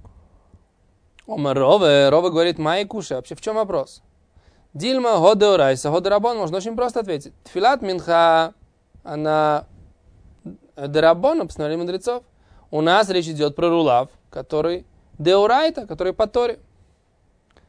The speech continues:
Эло, Омар Рова, только говорит Рова, и каша, хо каша. Я вам скажу на самом деле, что да, тяжело. И каша, если тяжело, так вот что тяжело. Лекашейконес лебейсо, если он зайдет домой. Когда он зайдет домой, написано в нашей Мишне.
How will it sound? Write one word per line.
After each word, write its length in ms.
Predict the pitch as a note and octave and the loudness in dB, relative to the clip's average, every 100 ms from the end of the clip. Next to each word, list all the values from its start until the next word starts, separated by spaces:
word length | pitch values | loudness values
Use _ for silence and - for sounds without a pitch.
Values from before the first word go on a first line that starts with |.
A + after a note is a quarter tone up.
| _ _ _ _ _ _ _ _ _ _ _ _ _ _ _ | _ _ _ _ _ _ _ _ _ _ _ _ _ _ _
Эло, 340 | D3 G3+ F#3+ | 2 4 6
Омар 220 | D3 C#3+ C#3 | 4 4 4
Рова, 180 | G#3 | 2
только 200 | F#3+ F#3+ | 0 -2
говорит 220 | F#3 F#3+ F3 | 0 -2 0
Рова, 280 | G3 A3 | 0 0
и 200 | F3+ A3+ | -2 -6
каша, 560 | A3 - A3 B3+ - G#3 | -6 2 2 2 0 0
хо 160 | F#3 A#3 | 2 2
каша. 360 | F3 C3 D3 | 2 0 -4
Я 120 | - G#3+ | -8 -8
вам 60 | |
скажу 280 | G#3+ G#3+ G#3 | -2 -2 2
на 100 | C4+ | 0
самом 160 | G3+ D#3 | 0 -2
деле, 200 | B2 B2 | -4 -10
что 200 | - D#3+ | -4 -4
да, 300 | C#3 F3 G#3+ | 6 8 8
тяжело. 480 | - D3 C#3 A#2 - | 6 -2 -2 -4 -8
И 140 | F#3 G#3 | -10 -10
каша, 480 | - A3+ D#4+ - | 0 2 2 0
если 280 | F3+ E3+ G3+ | -2 -2 -4
тяжело, 420 | G#3+ B3 G#3 D4 F4 | -8 -8 0 4 4
так 120 | G3 | 4
вот 180 | A3 A#3 | 4 2
что 140 | F#3+ | 0
тяжело. 360 | D#3+ C#3 C3 - _ _ _ _ _ _ _ | -8 -10 -12 -18 _ _ _ _ _ _ _
Лекашейконес 920 | C#3 C#3+ D#3 - D3 C#3+ A3+ B3+ A3 | -10 -6 -6 -4 -4 -2 -2 0 -2
лебейсо, 680 | G#3+ F#3+ A3 D#4 C#4+ - G3+ | -2 2 4 4 0 0 -2
если 200 | F3 D#3+ | -2 -4
он 100 | D#3+ | -2
зайдет 360 | D3+ D3+ G#3+ | -2 0 0
домой. 380 | G#3 A3+ C4 C#4 | 0 0 2 0
Когда 440 | - D3 D3+ F#3 B3 | 0 -4 2 4 4
он 80 | |
зайдет 220 | G3 G3 F3+ | 2 -4 -2
домой, 220 | F#3+ E4 | -2 -2
написано 260 | D#4 F#3+ | -4 -6
в 20 | E3+ | -6
нашей 220 | D3+ D#3+ | -6 -8
Мишне. 340 | D#3+ F3 F3 | -10 -12 -14